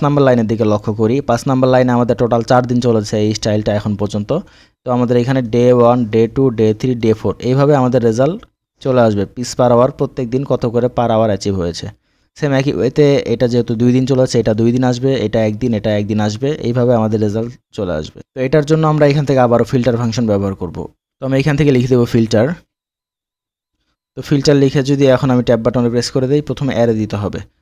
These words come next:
তো আমি যেই রেজাল্টটা এখান থেকে নিয়ে আসতে চাচ্ছি, আমি যেহেতু piece per hour এইখান থেকে নিয়ে আসবো, আমরা এই টেবিলে গিয়ে আমাদের piece per hour-এর যে কলামটা রয়েছে এটা এইভাবে সিলেক্ট করে দিব।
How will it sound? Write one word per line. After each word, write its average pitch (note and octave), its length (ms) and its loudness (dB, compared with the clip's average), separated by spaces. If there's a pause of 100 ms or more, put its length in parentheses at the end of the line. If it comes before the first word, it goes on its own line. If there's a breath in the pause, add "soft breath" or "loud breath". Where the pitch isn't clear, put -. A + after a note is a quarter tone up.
(100)
তো - 100 -20
আমি A#2+ 140 -4
যেই B2+ 220 2
রেজাল্টটা B2 380 -2
এখান A2+ 200 -4
থেকে A2+ 160 0
নিয়ে G#2 120 -2
আসতে G#2 180 -8
চাচ্ছি, - 220 -8 (120)
আমি B2 160 0
যেহেতু C3+ 200 0 (100)
piece C#3 240 -4
per C3+ 160 2
hour C3 200 4
এইখান A2+ 240 -2
থেকে A2 200 -4
নিয়ে G2 140 -2
আসবো, A#2 160 -6 (120)
আমরা A2+ 200 0
এই G#2 120 -2
টেবিলে G#2+ 360 2
গিয়ে G#2+ 140 0 (100)
আমাদের G#2 280 -2
piece B2 260 -8
per B2 120 -2 (160)
hour-এর A2 380 2
যে G#2+ 120 -2
কলামটা G2+ 320 -4
রয়েছে G2 260 -2
এটা G#2+ 160 -4
এইভাবে G#2 280 0
সিলেক্ট F#2+ 260 -6
করে E2 180 -10
দিব। E2 100 -10